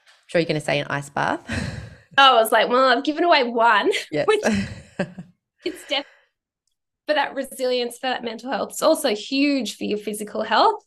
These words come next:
Speaker 2: as well. Um, so yeah, definitely got that. I definitely try and get up pretty early, sort of around five, movement every day. And I, I don't want this to sound like, you know, when you listen to some, like, wellness influencers and they have these big, long mornings and you're like, "Just make it realistic,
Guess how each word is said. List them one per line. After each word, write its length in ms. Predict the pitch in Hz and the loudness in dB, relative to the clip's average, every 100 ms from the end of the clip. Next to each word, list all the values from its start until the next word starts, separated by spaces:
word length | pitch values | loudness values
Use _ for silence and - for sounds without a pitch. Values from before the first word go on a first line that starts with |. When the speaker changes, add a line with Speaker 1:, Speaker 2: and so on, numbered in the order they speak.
| - | -6
Speaker 2:
as 180 | 220 196 | -6 0
well. 400 | 190 240 415 - - - - - - | 2 4 2 0 -14 -18 -18 -10 0
Um, 540 | 226 214 202 202 196 | 2 2 0 -4 -4
so 120 | - | 0
yeah, 320 | 214 208 156 202 | 2 2 -2 -2
definitely 380 | 240 240 254 233 | -2 0 -2 -2
got 300 | 214 - - | -2 -4 -2
that. 300 | - 311 320 | 2 2 2
I 180 | 226 226 - _ | -2 -4 -6 _
definitely 480 | 240 247 240 233 202 _ _ _ | -6 -2 -2 -2 -6 _ _ _
try 180 | - 226 | -6 -6
and 120 | 214 | -4
get 180 | 226 214 | -2 0
up 280 | 208 208 - _ _ | 0 -4 -8 _ _
pretty 280 | - 247 240 | -10 -6 -4
early, 680 | 247 262 285 294 285 285 - | -2 0 2 2 0 -2 -6
sort 180 | - 240 | -10 -8
of 60 | 226 | -4
around 440 | 214 214 214 202 | -2 -2 -4 -2
five, 480 | 220 220 285 349 370 - _ _ _ _ | 0 2 4 4 0 -6 _ _ _ _
movement 800 | 226 240 262 269 269 262 247 - - - - | -2 2 2 2 -2 -2 -4 -10 -14 -10 -6
every 180 | 254 247 | -2 2
day. 140 | 240 | 4
And 140 | 226 247 | 4 4
I, 200 | 254 240 | 4 2
I 80 | 269 | -2
don't 160 | 269 277 | -2 0
want 160 | 277 | -2
this 140 | 311 - | -2 -6
to 100 | 370 | -8
sound 380 | - 208 208 | -4 -2 -2
like, 180 | 214 208 | -2 -2
you 100 | 233 | -2
know, 120 | 233 233 | 0 2
when 140 | 269 | 2
you 120 | 294 208 | 0 -2
listen 320 | 202 - 208 | -6 -8 -10
to 120 | 208 | -8
some, 260 | 208 208 196 | -6 -4 -4
like, 180 | 185 | -6
wellness 380 | 202 202 202 208 | -2 0 0 -4
influencers 580 | 208 208 196 196 196 202 | -6 -6 -8 -8 -12 -6
and 80 | 208 | -4
they 80 | 208 | -4
have 160 | 202 | -4
these 180 | 214 214 | -4 -4
big, 260 | 214 294 269 | 0 2 6
long 400 | 254 247 254 254 | 8 8 6 4
mornings 480 | 247 240 233 240 | 4 2 2 0
and 140 | 233 208 | 0 0
you're 80 | 202 | 0
like, 160 | 190 | -2
"Just 180 | - - | -6 -2
make 160 | 277 302 | -2 0
it 120 | 233 | 0
realistic, 560 | 269 226 233 - 240 | 0 0 -2 -4 -6